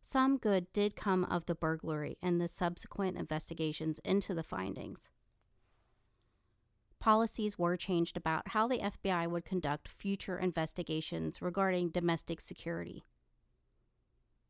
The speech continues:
The eight burglars were never caught, and they kept their silence for decades. But at that time, they felt they had to do what they had to do. No one was holding Washington senators or J. Edgar Hoover accountable.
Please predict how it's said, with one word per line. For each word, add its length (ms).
The 180
eight 180
burglars 560
were 160
never 300
caught, 380
and 160
they 60
kept 320
their 120
silence 540
for 160
decades. 680
But 240
at 140
that 140
time, 200
they 120
felt 360
they 120
had 220
to 180
do 300
what 200
they 140
had 260
to 80
do. 460
No 200
one 200
was 140
holding 380
Washington 760
senators 800
or 180
J. 340
Edgar 400
Hoover 400
accountable. 680